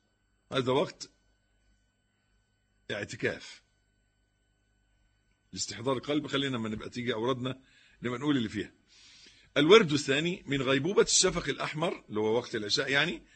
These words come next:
إلى وقت النوم. يستحب أن يصلي بين الأذانين ما أمكنه، وليكن في قراءته ألف لام تنزيل الكتاب السجدة،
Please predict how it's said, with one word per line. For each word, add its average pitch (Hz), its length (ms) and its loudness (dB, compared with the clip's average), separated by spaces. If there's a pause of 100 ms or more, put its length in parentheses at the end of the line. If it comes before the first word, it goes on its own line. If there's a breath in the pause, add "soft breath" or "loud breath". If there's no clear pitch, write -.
(300 soft breath)
إلى 175 140 4
وقت 175 260 2
النوم. 117 260 -6 (1600 soft breath)
يستحب 156 420 0
أن 190 200 0
يصلي 151 400 0
بين 156 200 0
الأذانين 135 600 0
ما 127 160 -4
أمكنه، 151 420 -2 (500 soft breath)
وليكن 156 420 2
في 135 160 -2
قراءته 139 500 -2
ألف 131 300 -2
لام 147 220 0
تنزيل 131 480 -2
الكتاب 113 560 0 (160)
السجدة، 101 500 0